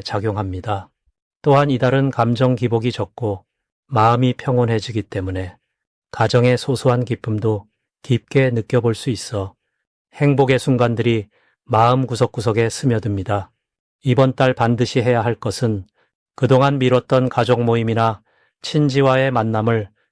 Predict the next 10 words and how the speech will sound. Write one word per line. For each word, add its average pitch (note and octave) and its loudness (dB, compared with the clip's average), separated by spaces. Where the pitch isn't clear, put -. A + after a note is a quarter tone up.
적극적으로 A#2+ -2
가지는 A#2 -2
일입니다. G#2 -6
작은 B2+ 2
손길에도 C3 -2
큰 D#3 -2
사랑이 C3 -2
깃들 A#2 -6
수 A#2+ -6
있듯 G#2 -6